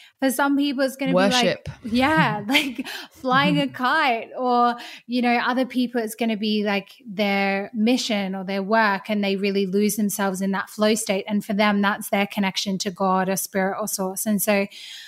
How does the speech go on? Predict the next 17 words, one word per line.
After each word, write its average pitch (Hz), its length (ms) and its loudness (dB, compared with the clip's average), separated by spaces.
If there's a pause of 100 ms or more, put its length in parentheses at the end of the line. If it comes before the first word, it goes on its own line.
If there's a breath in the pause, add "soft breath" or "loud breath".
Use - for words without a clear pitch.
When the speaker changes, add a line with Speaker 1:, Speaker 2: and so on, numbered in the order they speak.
(160 loud breath)
Speaker 1:
I 214 80 0
think 240 400 0 (340 soft breath)
it's 240 260 0
so 226 120 2
unique 226 600 2
to 226 100 -2
each 202 380 -2
relationship, 196 960 -2
but 202 320 -4
ultimately 226 680 2
there 196 140 2
needs 196 320 0
to 208 120 -2
be 190 160 2
this, 180 280 -2
like, 190 260 -2 (260)
compassionate 208 880 0